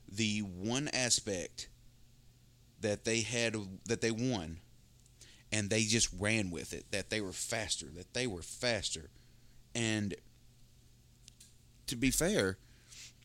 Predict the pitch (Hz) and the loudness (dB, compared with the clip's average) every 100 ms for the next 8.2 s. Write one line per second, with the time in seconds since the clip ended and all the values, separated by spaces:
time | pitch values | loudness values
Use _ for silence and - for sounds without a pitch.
0 | - 90 123 131 110 156 151 110 98 95 | -4 4 6 6 2 2 4 4 4 4
1 | 92 95 85 95 131 131 131 123 123 160 | 2 2 0 0 0 2 2 0 6 8
2 | 170 160 151 143 143 131 - 131 120 107 | 8 4 4 6 6 6 6 6 8 6
3 | 101 - 104 - 104 110 110 110 107 98 | 4 4 2 2 2 4 6 6 4 4
4 | 101 98 95 - - 110 110 110 107 - | 2 2 0 -4 -4 2 4 4 2 2
5 | 98 92 85 - 92 92 - 87 - - | 0 2 0 2 4 4 4 -2 0 -2
6 | - - - - - 104 85 90 92 104 | -4 -20 -20 -4 2 2 2 -2 2 4
7 | 95 98 95 107 98 85 95 87 104 107 | 4 0 -2 -2 0 2 0 0 2 2
8 | 92 | 0